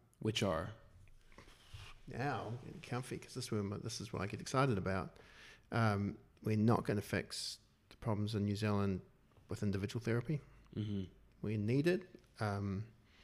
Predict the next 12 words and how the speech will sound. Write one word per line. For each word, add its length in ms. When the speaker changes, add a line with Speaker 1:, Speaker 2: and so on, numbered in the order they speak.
Speaker 2:
but 100
how 240
do 80
we 80
get 400
families 1080
more 180
support? 460
They 120
know 140
how 140
to 240